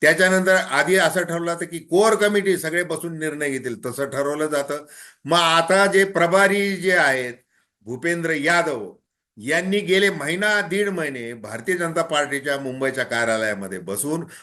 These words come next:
प्रत्येक मतदारसंघाचा प्रत्येक कसोटी समोर ठेवून काय काय निकष लावता येणार, लावता येणार आहेत, अभ्यास काय केलेला आहे,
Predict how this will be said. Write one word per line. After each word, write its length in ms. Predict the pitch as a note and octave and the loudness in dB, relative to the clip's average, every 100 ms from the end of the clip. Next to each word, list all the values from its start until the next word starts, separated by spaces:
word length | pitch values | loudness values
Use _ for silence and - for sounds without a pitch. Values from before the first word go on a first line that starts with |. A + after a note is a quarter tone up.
| _ B2+ | _ -2
प्रत्येक 460 | C#3+ - A3+ A3 | -2 2 4 4
मतदारसंघाचा 1080 | E3+ D3 B2 C#3 C3 C3 B2 A#2 A#2+ A#2 B2 | 2 -4 0 0 0 -2 -10 -6 -4 -2 -4
प्रत्येक 760 | A#2+ C#3 C#3 - G3+ G#3+ G#3 - | -2 -6 -6 2 4 4 2 -4
कसोटी 920 | D3+ - E3 E3+ E3 F3 F3 F3 D#3 D3+ - C#3 | -2 0 0 -2 -4 0 0 0 -2 -4 -10 -10
समोर 300 | C3 C#3+ C#3 | -6 -4 -4
ठेवून 340 | D3 E3 D#3+ - - _ | -2 -4 -4 -10 -20 _
काय 200 | A3 G#3+ | 2 4
काय 180 | A3+ A#3 | 6 4
निकष 360 | A3+ G#3+ G3 F#3+ | 4 2 2 2
लावता 320 | F3+ F3 E3+ | 0 0 -2
येणार, 400 | D3+ C#3 A#2+ A2+ | -2 -4 -8 -8
लावता 420 | A2+ B2+ B2+ C#3 | -2 0 2 2
येणार 240 | B2+ A#2 | 2 -2
आहेत, 120 | A2 G2 - | -4 -8 -12
अभ्यास 420 | A#2 A#2 F3 G3 - | -12 0 2 2 2
काय 160 | G#3 | 2
केलेला 400 | G3+ F3+ D#3+ B2+ | 2 0 -2 -2
आहे, 120 | G#2 | -6